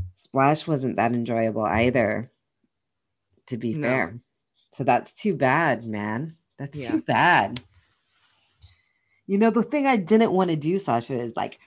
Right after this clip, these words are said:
Speaker 1: ruin films from our childhood. That's not what this is about.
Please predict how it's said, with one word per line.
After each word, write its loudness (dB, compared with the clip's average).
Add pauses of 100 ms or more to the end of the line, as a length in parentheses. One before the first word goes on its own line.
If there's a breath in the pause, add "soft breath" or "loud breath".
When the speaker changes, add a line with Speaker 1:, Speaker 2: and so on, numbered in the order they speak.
(120)
Speaker 1:
ruin 2 (320)
films -4
from -8
our -8
childhood. -4
That's -4
not -2
what -12
this -12
is -14
about. -4